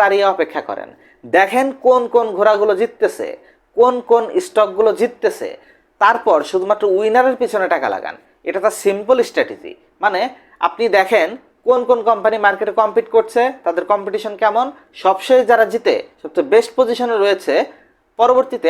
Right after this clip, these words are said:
আপনাকে সেগুলোতে টাকা লাগাতে হবে। দেখেন আগের উদাহরণটা আমি বলেছিলাম, তিনি কোনো টেক কোম্পানিতে বিনিয়োগ করতেন না, কিন্তু দুই হাজার ষোলো সালে এসে তিনি তার জীবনের সবচেয়ে বড় ইনভেস্টমেন্টটা করলেন একটা টেক কোম্পানিতে। কোন কোম্পানিতে জানেন? অ্যাপলে। তো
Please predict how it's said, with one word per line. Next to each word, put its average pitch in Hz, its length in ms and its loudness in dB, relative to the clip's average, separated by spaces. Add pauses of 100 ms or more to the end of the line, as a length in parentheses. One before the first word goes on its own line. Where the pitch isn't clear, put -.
আপনাকে 185 300 -6
সেগুলোতে 202 400 0
টাকা 151 200 2
লাগাতে 104 280 -8
হবে। 76 140 -12 (280)
দেখেন 208 200 2 (160)
আগের 220 220 2
উদাহরণটা 240 420 0
আমি 208 100 0 (100)
বলেছিলাম, 190 400 2 (120)
তিনি 220 220 -2
কোনো 233 200 0
টেক 226 100 4 (100)
কোম্পানিতে 226 400 -2
বিনিয়োগ 208 300 -4
করতেন 180 360 0
না, 85 60 -6 (440)
কিন্তু 214 240 -2 (560)
দুই 170 100 2
হাজার 190 260 2
ষোলো 254 200 4 (100)
সালে 202 200 4 (100)
এসে 135 200 -4 (440)
তিনি 208 200 -4 (220)
তার 208 180 4 (100)
জীবনের 214 360 2 (100)
সবচেয়ে 180 360 -4
বড় 233 140 4 (100)
ইনভেস্টমেন্টটা 208 460 -4 (100)
করলেন 190 300 2 (120)
একটা - 220 -14
টেক - 120 0 (100)
কোম্পানিতে। 123 460 -6 (160)
কোন 208 100 -4 (100)
কোম্পানিতে 214 420 -2
জানেন? 170 220 0 (280)
অ্যাপলে। 113 360 -6 (440)
তো 190 60 0